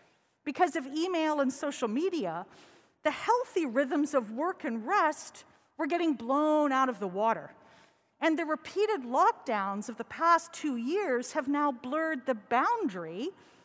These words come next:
between home and office. And so this opening section of the book of Genesis teaches us something incredibly relevant about the rhythms of a fulfilling life, of what work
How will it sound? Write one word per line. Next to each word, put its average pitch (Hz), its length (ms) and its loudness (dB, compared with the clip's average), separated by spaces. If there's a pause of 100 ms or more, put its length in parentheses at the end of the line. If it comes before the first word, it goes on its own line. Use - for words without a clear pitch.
(260)
between 320 440 -2
home 247 460 2
and 302 140 0
office. - 680 -2 (880)
And 330 160 2
so 359 160 0
this 339 260 -4 (320)
opening 427 460 2
section - 500 -6
of 247 100 -2
the 247 80 -4
book 320 280 -6
of 233 100 -6
Genesis 311 640 -4
teaches 359 460 -4
us 269 120 -2
something 320 440 -4
incredibly 349 880 -2
relevant 294 720 -2 (640)
about 320 300 2
the 320 80 -6
rhythms 294 600 0
of 269 160 2
a 285 100 2
fulfilling 311 800 0
life, 254 540 -2 (480)
of 247 140 -4
what 277 280 2
work 311 680 -2